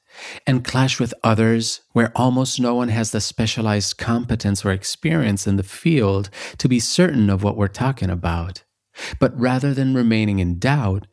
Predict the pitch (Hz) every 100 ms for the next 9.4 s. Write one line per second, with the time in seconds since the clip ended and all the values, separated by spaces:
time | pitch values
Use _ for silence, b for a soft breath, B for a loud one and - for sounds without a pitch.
0 | _ B B 127 123 - 127 123 127 -
1 | - - 113 107 101 107 110 127 - -
2 | 95 87 92 98 104 - _ - 107 101
3 | 101 101 - 104 - 101 98 95 98 98
4 | 95 95 98 104 95 98 92 - 123 113
5 | 95 98 98 - _ _ B B B 113
6 | 113 107 - 113 117 131 120 101 98 107
7 | 110 113 107 - 101 98 - 92 - -
8 | 117 117 - 123 117 113 110 104 101 95
9 | - 98 101